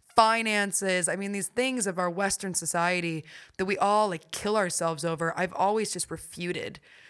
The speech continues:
because I've, I've been living a, a life that's been easy, but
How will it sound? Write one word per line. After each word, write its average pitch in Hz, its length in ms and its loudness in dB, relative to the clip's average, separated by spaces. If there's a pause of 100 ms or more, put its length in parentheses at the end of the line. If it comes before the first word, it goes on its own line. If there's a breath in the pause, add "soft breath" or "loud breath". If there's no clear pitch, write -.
(300 loud breath)
because 208 260 2
I've, 214 160 4 (300)
I've 175 240 4
been 196 240 2
living 254 360 4
a, 247 80 2 (180)
a 185 120 2
life 180 320 4
that's 233 200 2
been 233 160 2
easy, 233 560 -2 (680 loud breath)
but 247 260 8